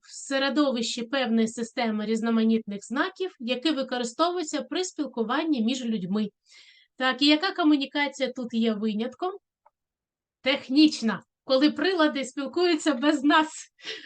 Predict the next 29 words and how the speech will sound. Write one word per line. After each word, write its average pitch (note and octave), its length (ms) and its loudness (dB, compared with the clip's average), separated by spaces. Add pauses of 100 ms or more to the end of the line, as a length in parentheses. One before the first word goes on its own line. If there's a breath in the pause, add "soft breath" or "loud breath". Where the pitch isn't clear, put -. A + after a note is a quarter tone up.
(340 loud breath)
Тому C4+ 160 0
бачите, E4+ 500 -2
три D#4+ 280 2
аксіоми, D4 560 -2
які C4 260 -8
вважалися C4 600 -4 (100)
п'ятдесят B3+ 520 -6
років B3 320 -6
тому, B3+ 360 -4
що A#3+ 180 -8
вони A#3+ 440 -2 (380 loud breath)
просто A#3+ 600 -2 (720)
ідеальні, C#4 800 2
тому D4 260 4
їх B3+ 160 2
назвали C4 520 -2
не C4 140 -2
закони, A#3+ 600 2
їх G#3+ 120 -4
назвали A3+ 440 0
аксіоми. A#3 960 0 (340 soft breath)
От G#3 200 -6
вони D4 320 6
зараз E4 460 0
мають A#3+ 320 -2
всі D4 340 2
вже C#4+ 180 -4
свої A3 480 -2
винятки. G3 540 -6